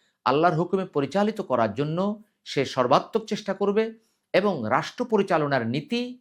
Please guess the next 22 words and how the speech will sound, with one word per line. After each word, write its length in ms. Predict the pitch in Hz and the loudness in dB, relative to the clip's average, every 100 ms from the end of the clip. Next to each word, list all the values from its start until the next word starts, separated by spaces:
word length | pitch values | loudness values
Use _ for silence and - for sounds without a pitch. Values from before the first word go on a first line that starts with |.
| - | -2
তথা 420 | 147 135 113 - _ _ - | 0 2 -2 -4 _ _ -6
রাজনীতি 1000 | 110 107 120 190 175 165 170 190 233 226 | -4 2 4 4 2 -4 -6 -4 -4 -4
কোরআন 280 | - 147 214 | 0 4 4
অনুযায়ী, 440 | 214 165 143 185 - | 2 0 0 -2 -4
ইসলাম 400 | - - 208 185 | -14 -6 -4 -4
অনুযায়ী 260 | 131 110 104 | -2 -2 0
করবে। 400 | 143 113 92 - _ _ _ _ _ - | -2 -2 -4 -8 _ _ _ _ _ -4
একজন 280 | 160 170 190 | 0 0 2
ইমানদার 460 | 165 214 214 208 | 2 2 2 0
মুত্তাকি 460 | 139 123 202 214 220 | -2 -4 -4 -2 -2
যদি 360 | 156 123 139 - | -2 -2 -4 -6
ইসলামী 520 | - - 175 208 220 | -10 0 2 2 2
রাজনীতি 500 | 135 113 120 113 117 | 2 0 -4 -6 -2
না 200 | 110 139 | 2 0
করে 480 | - 135 127 170 - | 0 0 0 -2 -2
অন্য 340 | 143 180 196 233 | -2 0 0 0
কোনো 380 | 226 202 202 | 2 0 -2
দুনিয়াবি 680 | 180 120 135 151 185 220 220 | -4 -4 0 0 0 -2 -4
রাজনীতি 440 | 127 113 117 - 110 | -2 -2 -4 -8 -4
করে, 360 | 127 156 196 - _ _ _ _ | 2 4 4 -2 _ _ _ _
তাহলে 260 | 113 113 104 | -4 -2 -4
সেটা 420 | - 113 107 98 | -4 -2 0 -2